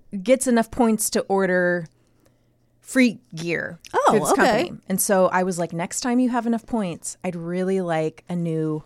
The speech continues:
Speaker 1: coffee mug."
Speaker 2: It's, it's, I, I, to say it's a mug is under, an understatement.
Speaker 1: It's
Speaker 2: It's
Speaker 1: bigger
Speaker 2: a
Speaker 1: than my head.
Speaker 2: commuter mug
Speaker 1: Yeah.
Speaker 2: that is narrow to fit in your cup holder
Speaker 1: Yes.
Speaker 2: and then gets fat.
Speaker 1: Big at the top,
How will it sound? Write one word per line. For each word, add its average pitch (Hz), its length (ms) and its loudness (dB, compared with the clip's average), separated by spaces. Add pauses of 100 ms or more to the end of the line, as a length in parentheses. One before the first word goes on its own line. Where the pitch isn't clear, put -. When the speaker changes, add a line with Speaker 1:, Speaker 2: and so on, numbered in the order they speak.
Speaker 1:
coffee 285 380 0
mug." - 320 -12 (1000)
Speaker 2:
It's, - 280 -2
it's, 262 260 0 (100)
I, - 120 -2 (100)
I, 208 100 -4 (160)
to 262 160 -4
say 370 200 0
it's 370 100 -2
a 214 80 4
mug 202 540 2 (100)
is 196 460 -2 (340)
under, 247 300 2
an 220 180 -4
understatement. 233 640 0
Speaker 1:
It's 180 100 -4
Speaker 2:
It's 339 60 2
Speaker 1:
bigger 311 100 4
Speaker 2:
a - 40 4
Speaker 1:
than 247 80 4
my 226 80 4
head. 285 200 6
Speaker 2:
commuter 269 460 4
mug 202 400 2
Speaker 1:
Yeah. - 240 -4 (300)
Speaker 2:
that 214 160 2
is 202 240 0
narrow 240 580 4
to 285 240 -6
fit 226 180 0
in 220 120 0
your 208 100 -4
cup 254 240 -4
holder 196 160 0
Speaker 1:
Yes. 147 180 0
Speaker 2:
and 208 120 0
then 220 100 0
gets 202 360 -4
fat. - 540 -6 (160)
Speaker 1:
Big 185 140 -2
at 185 120 -2
the 170 60 -8
top, 147 360 -6